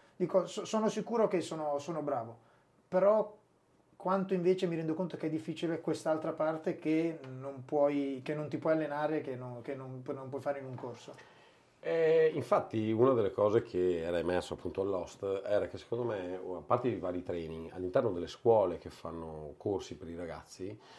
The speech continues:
Speaker 2: ci dovrebbe essere una parte di, eh, training psicologico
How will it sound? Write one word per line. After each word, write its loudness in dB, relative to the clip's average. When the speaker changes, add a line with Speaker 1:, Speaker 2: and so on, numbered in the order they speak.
Speaker 2:
ci -4
dovrebbe 8
essere -4
una 0
parte 4
di, -4
eh, -4
training 6
psicologico -8